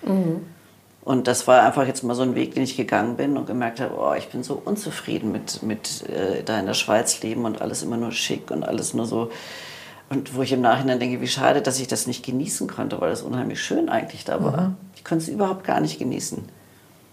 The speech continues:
Speaker 2: Weil ich so dachte, „Ja gut, dann spreche ich jetzt noch ein bisschen besser Französisch als vorher.“ Und dann, aber es hat mich nicht erfüllt, so gar nicht.
Speaker 3: Was ja dann <clears throat> auch dem Alter einfach wahrscheinlich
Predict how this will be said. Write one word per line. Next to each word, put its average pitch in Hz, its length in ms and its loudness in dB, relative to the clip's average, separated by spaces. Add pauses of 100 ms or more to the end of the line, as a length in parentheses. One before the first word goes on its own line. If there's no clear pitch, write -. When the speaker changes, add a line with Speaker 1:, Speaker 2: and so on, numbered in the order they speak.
(360)
Speaker 2:
Weil 143 120 2
ich 139 80 -2
so 139 80 2
dachte, 139 320 4
„Ja 143 180 6
gut, - 260 -2
dann 117 180 0
spreche 131 340 -6
ich 135 40 -12
jetzt 131 200 -8
noch 123 60 -4
ein 123 60 -8
bisschen - 240 -4
besser 123 260 -2
Französisch 131 520 -6
als - 140 -8
vorher.“ 156 520 4
Und 123 120 0
dann, 123 220 -4 (380)
aber 135 180 2
es 147 140 4
hat 160 160 4
mich 160 140 2
nicht 170 160 0
erfüllt, - 560 2 (200)
so - 240 -2
gar 120 220 0
nicht. 78 300 -6 (960)
Speaker 3:
Was 160 200 -2
ja 180 100 0
dann 180 260 0 (160)
<clears throat> 180 180 6
auch - 100 0
dem 151 200 4
Alter 160 280 6
einfach 139 320 0
wahrscheinlich 143 400 -6